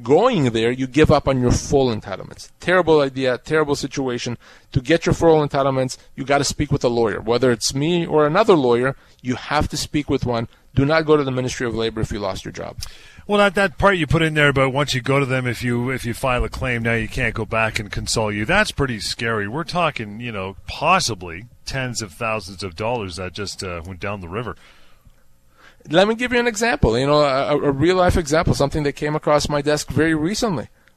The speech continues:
Speaker 1: Uh, I spoke with a gentleman who had worked for a, a, a small manufacturing company for about eighteen years, okay? They let him go. He contacted the Ministry of Labor, asked them how long, uh, how much am I owed?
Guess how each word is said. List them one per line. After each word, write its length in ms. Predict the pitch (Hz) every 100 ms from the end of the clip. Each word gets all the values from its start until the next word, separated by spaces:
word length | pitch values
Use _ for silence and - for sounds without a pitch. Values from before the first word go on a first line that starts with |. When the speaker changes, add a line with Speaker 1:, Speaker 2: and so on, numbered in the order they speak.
| -
Speaker 1:
Uh, 300 | 127 127 131
I 120 | 135
spoke 400 | 139 - 156 170
with 200 | 185 175
a 280 | 160 147 135
gentleman 460 | 123 131 185 147 123
who 220 | 123 131
had 100 | 123
worked 300 | 120 139 -
for 280 | - 143 135
a, 220 | 120 117 - - -
a, 200 | 151 113
a 40 |
small 300 | 156 185 220
manufacturing 720 | 247 196 156 160 170 - 156
company 360 | 135 123 117 139
for 180 | - 147
about 300 | 135 135 131
eighteen 560 | 139 143 151 - 165 165
years, 420 | 175 226 - - - -
okay? 340 | - - 160 208 - - - -
They 320 | 117 143 208
let 200 | 220 214
him 120 | 185
go. 300 | 135 113 170 - _ -
He 180 | 185
contacted 600 | 190 196 208 202 190 185 156
the 60 |
Ministry 400 | 147 147 139 147
of 100 | 123
Labor, 320 | 107 104 147 170
asked 320 | 151 151 -
them 120 | 147
how 220 | 127 151
long, 360 | 160 160 156 139
uh, 180 | - 127
how 120 | 156
much 200 | 165 160
am 100 | 156
I 140 | 120
owed? 280 | 123 127 190